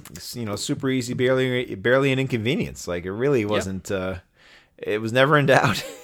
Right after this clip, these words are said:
Speaker 2: Never in doubt. And Owen walks up the ramp. He presents the Intercontinental title to Bret.
Speaker 1: <laughs>
Speaker 2: Bret
Speaker 1: Yeah.
Speaker 2: lifts it over his head like he won it, and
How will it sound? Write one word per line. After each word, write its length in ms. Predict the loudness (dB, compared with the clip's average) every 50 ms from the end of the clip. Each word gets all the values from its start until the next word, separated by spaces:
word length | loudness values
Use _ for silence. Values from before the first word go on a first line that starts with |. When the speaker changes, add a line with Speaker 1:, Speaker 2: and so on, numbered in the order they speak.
| -20 -20 _ _ -20 _ _ _ _ _ _ _ _ _ -20 -20 _ -10 -6
Speaker 2:
Never 240 | -6 -4 -2 -2
in 80 | -4 -2
doubt. 300 | 0 2 2 2 2 2
And 100 | -2 -6
Owen 260 | -4 -2 -2 -2 -2 -2
walks 280 | -2 -2 -2 -2 -4
up 60 | -6
the 80 | -4 -4
ramp. 300 | -2 0 0 0 -2 -2
He 80 | -6 -6
presents 380 | -8 -6 -4 -4 -4 -4 -4
the 80 | -6 -6
Intercontinental 360 | -4 -4 -4 -4 -6 -6 -6
title 320 | -6 -2 -2 -2 -2 -2
to 80 | -4 -6
Bret. 320 | -8 -6 -4 -4 -4 -2 0
Speaker 1:
<laughs> 40 | 2
Speaker 2:
Bret 320 | 4 6 6 4 2 -2
Speaker 1:
Yeah. 680 | -4 -4 -4 -4 -6 -8 -8 -8 -10 -12 -12 -12 -12 -12 -12 _
Speaker 2:
lifts 300 | -10 -4 -2 -2 -2 0
it 60 | 0 0
over 120 | 0 0
his 120 | 0 -2
head 120 | -2 -2 -2
like 120 | -2 -2
he 100 | -2 -2
won 240 | -2 -2 -2 -2 -2
it, 160 | -4 -8 -8 -10
and 140 | -10 -10